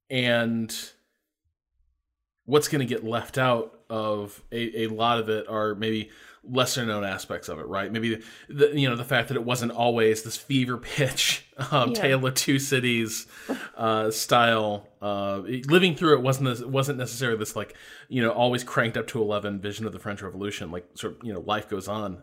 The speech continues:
Speaker 1: as it often does. But unless you have, uh, a guillotine <laughs> set up in the player's eye line where executions are going on, it's gonna be like, "Well, where the hell's the real French Revolution?"
Speaker 2: <laughs>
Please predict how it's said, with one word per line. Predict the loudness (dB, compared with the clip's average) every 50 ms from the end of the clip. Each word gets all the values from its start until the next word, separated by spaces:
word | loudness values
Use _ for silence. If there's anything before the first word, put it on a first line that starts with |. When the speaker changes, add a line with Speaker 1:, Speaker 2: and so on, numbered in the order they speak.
| _ -12
Speaker 1:
as | -10 -10 -8 -8 -8
it | -8
often | -8 -8 -10 -10 -8
does. | -4 -2 -2 -2 -2 -4 -6 -12 -18 -20 -20 -12 0 4
But | 4 4 6
unless | 4 2 2 2 2 2 0 -2
you | -4 -8 -6
have, | 0 2 4 6 6 6 4 2 0 -4 -10 -14 -20 _ _ -20 -20 -20 _ -2
uh, | 2 2 2 4
a | 4 2 2
guillotine | 2 2 2 2 2 0 0 -2 -2 0 0 0 0
<laughs> | 0 -2
set | -2 -4 -2 -2
up | -2 -2 -2 -2
in | -2
the | -2 -2
player's | -2 -2 -2 2 4 4 4 4
eye | 2 0 0 2 2
line | 2 2 2 0 0 -2 -2 -2
where | -2 -4
executions | -4 -6 -8 -8 -6 -6 -4 -4 -6 -4
are | -4
going | -4 -4 -4 -2 -2
on, | -2 -2 -2 -2 -4 -6 -10 _ -20 -20 _ _ -20 -20 _ _ _ _ _ _ _ _ _
it's | -10 -8 -4
gonna | -2 -2 0
be | 0
like, | -2 -2
"Well, | -4 -4 -6 -6 -8 -8
where | -8 -8
the | -6 -6
hell's | -4 -4 -4 -4
the | -4 -4
real | -2 -2 -2 -2
French | -2 -6 -8 -6 -8
Revolution?" | -8 -8 -8 -8 -8 -10 -12 -14 -14 -14 -14
Speaker 2:
<laughs> | -14